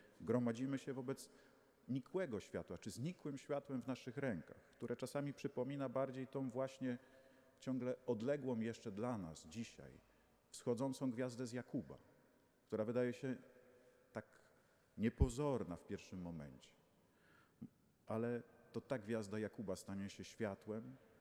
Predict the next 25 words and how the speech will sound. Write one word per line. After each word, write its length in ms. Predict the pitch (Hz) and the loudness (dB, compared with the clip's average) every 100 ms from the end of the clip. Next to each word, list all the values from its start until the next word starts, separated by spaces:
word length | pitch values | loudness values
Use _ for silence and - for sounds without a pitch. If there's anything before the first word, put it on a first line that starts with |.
| - | -20
światłością, 840 | - - 113 - 110 107 - 120 117 | -14 0 0 2 2 2 2 -2 -2
która, 280 | - 117 110 | -2 0 2
jak 160 | 110 | 0
powie 260 | - 117 117 | 0 2 4
Jan 220 | 113 113 | 4 2
w 100 | - | 0
prologu, 520 | - 113 113 110 117 120 - - - - | 0 4 4 4 2 0 -10 -20 -20 -14
da 220 | - 117 110 | 2 2 4
moc, 600 | 139 139 71 - - - - - - - - - | 4 2 0 -8 -14 -18 -20 -20 -20 -20 -20 -10
aby 200 | 92 110 | -6 -6
się 120 | 120 | -6
stać 260 | - 127 | -4 -4
dzieckiem 360 | 120 120 - 131 | -4 -6 -4 -2
Bożym. 300 | 117 69 - - - - - - - | -2 -4 -12 -20 -20 -20 -20 -20 -6
Tym, 140 | 160 156 | -4 -2
którzy 260 | 156 139 | -4 -2
ją 140 | 135 127 | -4 -6
przyjmą, 440 | - 101 67 60 - - - - - | -6 -6 -6 -12 -18 -20 -20 -20 -10
którzy 260 | - 113 | -4 -2
to 120 | 120 120 | -2 -4
światło, 520 | - 127 - 127 123 - - | -2 -2 0 -2 -2 -4 -20
którzy 260 | - 113 117 | -8 -6 -2
temu 280 | 156 143 127 | 0 0 -2
światłu 540 | - 131 101 - 87 - - - - - - | 0 0 0 -4 -16 -16 -20 -20 -20 -20 -2
pozwolą 540 | 120 101 117 131 135 | -2 0 2 2 0